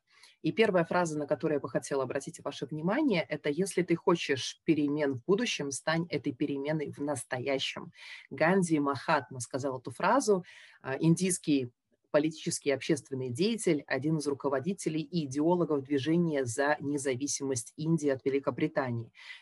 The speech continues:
Действительно великий человек, вы можете о нём найти большое количество информации в интернете, документальные передачи и книги.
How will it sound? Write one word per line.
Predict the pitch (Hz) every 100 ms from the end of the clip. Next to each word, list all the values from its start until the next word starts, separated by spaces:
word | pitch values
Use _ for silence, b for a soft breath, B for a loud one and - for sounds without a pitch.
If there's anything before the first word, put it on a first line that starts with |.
| -
Действительно | 151 233 - 151 147
великий | 143 175 180 -
человек, | - 143 139 233 -
вы | 139
можете | 151 - 143
о | 135
нём | 143
найти | 143 139 -
большое | 139 147 165
количество | - 117 123 - - 139
информации | 123 151 143 123 117 131
в |
интернете, | 131 139 143 156 151 120
документальные | 139 139 139 139 139 131 127
передачи | 135 131 123 117 -
и | -
книги. | - 170 220 220 175